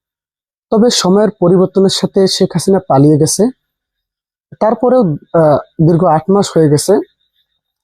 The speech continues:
কিন্তু জামাতের নিবন্ধনের, আহ, মামলা এখনো নিষ্পত্তি হয়নি। কিন্তু এবার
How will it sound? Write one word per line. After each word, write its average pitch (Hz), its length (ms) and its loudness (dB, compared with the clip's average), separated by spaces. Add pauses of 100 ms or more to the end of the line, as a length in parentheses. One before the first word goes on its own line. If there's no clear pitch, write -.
কিন্তু 180 220 2
জামাতের 160 360 0
নিবন্ধনের, 147 520 2 (800)
আহ, 135 100 2
মামলা 160 360 2
এখনো 196 200 0
নিষ্পত্তি 156 480 -2
হয়নি। 139 300 2
কিন্তু 214 280 0
এবার 233 200 2